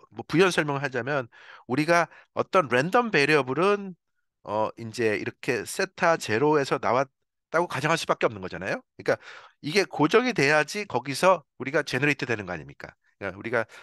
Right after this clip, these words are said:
시뮬레이션을 한다고 생각하면은 어떤 파라미터를 고정을 해야지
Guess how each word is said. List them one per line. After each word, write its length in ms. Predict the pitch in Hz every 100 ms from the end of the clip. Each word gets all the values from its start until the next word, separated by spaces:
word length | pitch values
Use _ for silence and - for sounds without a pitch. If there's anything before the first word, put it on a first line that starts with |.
| -
시뮬레이션을 520 | - 233 214 170 156
한다고 220 | 143 131
생각하면은 480 | 127 123 113 110 127 - - - -
어떤 240 | - 175 165
파라미터를 460 | 196 180 165 170
고정을 600 | - - 139 147 160 180
해야지 560 | 185 190 151 135 247 339